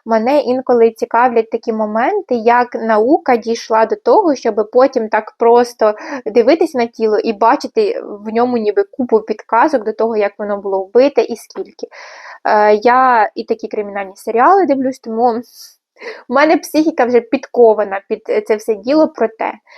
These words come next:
те, що відбувалося тут, я буду пам'ятати все своє життя. Третя частина стала моєю найулюбленішою із трьох частин, які я вже прочитала. Вони називалися,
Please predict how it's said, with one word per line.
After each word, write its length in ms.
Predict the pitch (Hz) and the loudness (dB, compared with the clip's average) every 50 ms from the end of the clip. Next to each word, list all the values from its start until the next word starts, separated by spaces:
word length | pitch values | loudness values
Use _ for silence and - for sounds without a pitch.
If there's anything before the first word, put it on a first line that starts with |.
| - - - _ _ _ | -20 -20 -20 _ _ _
те, 200 | 247 254 262 277 | 2 2 2 2
що 160 | 277 - 254 | 0 -2 -2
відбувалося 760 | 233 233 220 214 214 226 220 240 240 233 226 233 - - 233 226 - - | -2 -2 -4 -6 -8 -4 0 2 2 4 2 2 0 -4 -4 -6 -4 -2
тут, 200 | 320 381 605 - - _ _ _ _ _ _ _ _ _ _ _ _ _ _ _ _ _ _ _ _ _ _ _ _ | 0 0 0 -2 -6 _ _ _ _ _ _ _ _ _ _ _ _ _ _ _ _ _ _ _ _ _ _ _ _
я 180 | - 226 240 233 | 0 2 2 2
буду 420 | 220 247 262 233 247 220 - - - 302 - _ _ _ | 2 2 2 4 4 2 2 0 -6 _ -20 _ _ _
пам'ятати 520 | 240 226 226 233 220 240 262 403 403 339 | -6 -2 -2 0 2 2 2 2 2 0
все 240 | 262 - - 247 254 | -4 -2 -2 -2 -2
своє 320 | 254 - 240 226 220 220 226 | -2 -2 -2 -2 -2 -2 -4
життя. 440 | 220 226 214 _ _ - - 233 247 _ _ _ _ _ - - - - - _ - | -6 -10 -12 _ _ -16 -16 -16 -18 _ _ _ _ _ -20 -20 -20 -20 -20 _ -2
Третя 280 | 294 285 330 311 302 | 2 2 2 2 2
частина 520 | 294 - 254 - - - 370 494 480 381 302 | -2 -2 -8 -12 -2 2 2 4 4 2 -2
стала 340 | - - 226 220 220 220 220 | -4 -2 0 2 2 0 0
моєю 440 | 220 226 220 226 220 220 220 220 226 | -2 -2 0 0 0 0 -4 -6 -6
найулюбленішою 1080 | 262 339 381 - 285 285 254 240 220 202 202 208 196 196 190 202 - - 208 202 196 196 - | -6 -6 -4 -4 -4 -4 -2 -4 -6 -6 -8 -14 -20 _ _ _ -16 -10 -8 -8 -8 -8 -8
із 360 | - 208 208 202 - - - _ _ _ _ _ _ _ _ - | -10 -10 -10 -10 -14 -20 -20 _ _ _ _ _ _ _ _ 2
трьох 220 | - 214 196 208 | 2 2 2 0
частин, 340 | - - 190 - - 208 196 | -6 -14 -12 -10 -8 -8 -8
які 180 | 196 190 - 214 | -10 -6 -6 -6
я 60 | 196 | -6
вже 120 | 202 208 | -6 -8
прочитала. 460 | 202 - 226 214 - - 359 381 330 247 | -8 -8 -10 -10 -6 -2 0 2 2 2
Вони 160 | 196 196 196 | 0 -4 -6
називалися, 840 | 190 190 190 214 190 202 202 196 202 202 - - - 202 202 202 | -8 -10 -10 -8 -4 -4 -2 -2 -4 -6 -8 -4 -2 0 0 -2